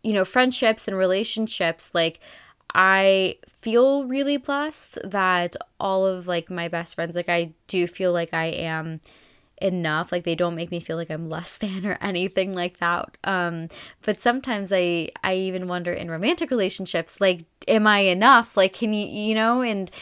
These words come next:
and even in, like, a family unit, eh, you know, how your, your place in your family, and are you doing enough? Are you enough?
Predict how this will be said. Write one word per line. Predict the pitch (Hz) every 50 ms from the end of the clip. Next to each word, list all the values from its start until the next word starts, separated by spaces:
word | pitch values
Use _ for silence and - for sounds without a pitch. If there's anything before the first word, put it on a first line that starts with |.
| - - - - - -
and | - 214 208 208 202 202 196 196 196 196 196 185 175 - - - - - _ _ _ _ _ _ _ _ _ _ _ _ _ _ _ _ _ _ -
even | 254 254 240 294 302 302
in, | 294 277
like, | 277 262 -
a | 175 180
family | - - - 277 294 320 349 339 330 311 277
unit, | 240 196 196 196 175 170 147 - - - - - - - - - - - -
eh, | 214 214 208 208 202 202 196 190 175
you | 113 165 202 196 196 190
know, | 190 190 190 196 214 233 233 190 -
how | 208 - - 214 214 220 214 - - - - - - - 208
your, | 220 190 214 220 220 214 214 208 208 208
your | - - 202 190 185 190 196 202 208 208 208 208 208 202 202 196 - -
place | - - 214 208 202 208 190 - -
in | - - 202 196 196
your | 185 170 175
family, | - - - 220 220 254 277 269 262 214 185 180 170 175 180 - - - - - - _ _ -
and | - 208 202 202 196 190 190 185 185 180 -
are | - 202 202
you | 190 190 208 196
doing | 170 - 262 285 285 269 254
enough? | 240 202 196 - -
Are | - 233 240
you | 240 233 226
enough? | 226 226 240 214 170 175 - -